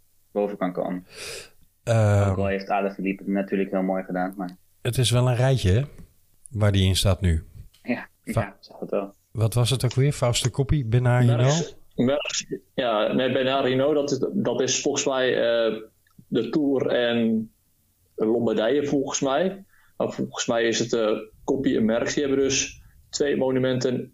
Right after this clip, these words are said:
Speaker 3: en de Tour de France. Dus dat zijn het er echt nog maar drie.
Speaker 2: Maar, ja, ja, dat, eh, is wel een uniek rijtje.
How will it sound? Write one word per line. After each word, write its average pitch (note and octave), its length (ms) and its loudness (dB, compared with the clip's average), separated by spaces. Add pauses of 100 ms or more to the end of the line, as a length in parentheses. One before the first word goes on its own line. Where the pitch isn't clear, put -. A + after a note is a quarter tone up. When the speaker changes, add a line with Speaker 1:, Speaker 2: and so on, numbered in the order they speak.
Speaker 3:
en A#2+ 140 0
de A#2 100 0
Tour A2 220 2
de G2+ 60 2
France. G2+ 460 -2
Dus G#2+ 140 0
dat A2 200 0
zijn A#2+ 180 0
het A#2+ 120 -2
er - 160 -2
echt - 180 -4
nog B2+ 100 -4
maar A#2+ 140 0
drie. A2 420 -2
Speaker 2:
Maar, G#2+ 200 4 (100)
ja, G#2+ 280 -4
ja, G#2 220 -4 (420)
dat, G2 220 0
eh, E2 240 4 (340)
is G#2+ 140 0
wel G#2 140 4
een G2+ 240 2
uniek G2+ 280 4
rijtje. F2+ 380 2